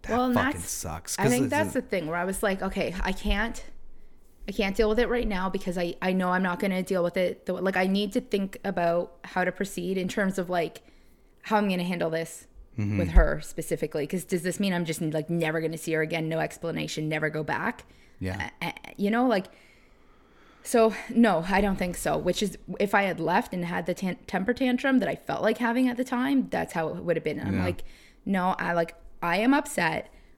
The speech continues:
Speaker 2: but I am also extremely emotionally reactive. So am I able to calm myself down and can I be okay with this haircut?" And I, I kind of feel like maybe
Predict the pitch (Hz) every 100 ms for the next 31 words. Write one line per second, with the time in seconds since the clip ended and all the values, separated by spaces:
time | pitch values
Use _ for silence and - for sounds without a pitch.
0 | - - - - 175 151 180 208 185 202
1 | 190 - 180 190 208 214 190 - 233 240
2 | 208 - - - 170 180 156 165 160 156
3 | 175 196 240 - - 202 220 262 330 320
4 | - 208 196 190 180 170 202 240 269 277
5 | 339 - 208 196 190 196 165 - - 196
6 | - 220 214 220 202 190 190 - - -
7 | - - - - - - - - _ -
8 | - 185 185 190 208 240